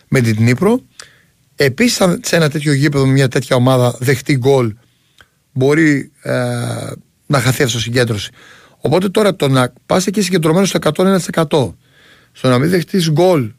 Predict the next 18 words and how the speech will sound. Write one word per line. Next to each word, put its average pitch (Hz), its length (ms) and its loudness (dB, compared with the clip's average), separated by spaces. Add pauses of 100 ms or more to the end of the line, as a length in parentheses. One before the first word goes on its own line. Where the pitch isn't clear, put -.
(180)
στα - 180 -6
πρώτα 151 240 -2
λεπτά 151 220 -2
της - 120 -4
αναμέτρησης, 151 720 -2
είκοσι - 280 -4
λεπτό, 147 200 0
μισάωρο, 127 520 -4 (520)
ε, - 140 -4
να 123 100 2
σου 120 100 0
μεταφέρεις 123 420 0
την 165 100 -4
πίεση, 156 380 0
αν 196 200 2
μπορείς 226 240 2
να 202 80 0
σκοράρεις, 151 600 -2